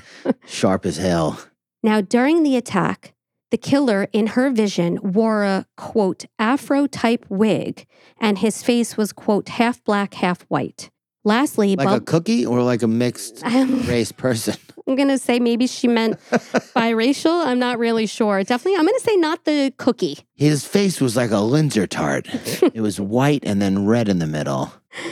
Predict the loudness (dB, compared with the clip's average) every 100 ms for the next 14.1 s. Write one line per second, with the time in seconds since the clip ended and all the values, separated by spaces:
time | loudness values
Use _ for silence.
0 | -12 -16 -4 0 0 0 -4 -4 -4 -4
1 | -4 -4 -4 -6 -8 -14 -12 -10 -10 -12
2 | _ -4 0 0 0 0 2 0 -2 -6
3 | -4 -2 0 -2 -2 -6 -4 -2 0 0
4 | -2 -4 -4 -2 0 0 -2 -6 -4 0
5 | -2 -2 0 2 2 0 -2 -2 0 0
6 | 0 0 -2 -8 _ -2 0 0 0 0
7 | -2 -2 0 0 0 -4 -4 -4 0 0
8 | 2 2 0 -4 -12 -2 0 2 -2 -6
9 | -10 _ _ _ _ -2 -2 0 0 0
10 | 0 -4 -6 -8 -16 -20 -16 -6 -4 -2
11 | 2 2 0 -2 -2 -2 -2 0 2 2
12 | 0 -2 0 0 0 -2 -6 -6 -4 -4
13 | -2 0 0 0 0 0 0 -2 -4 -8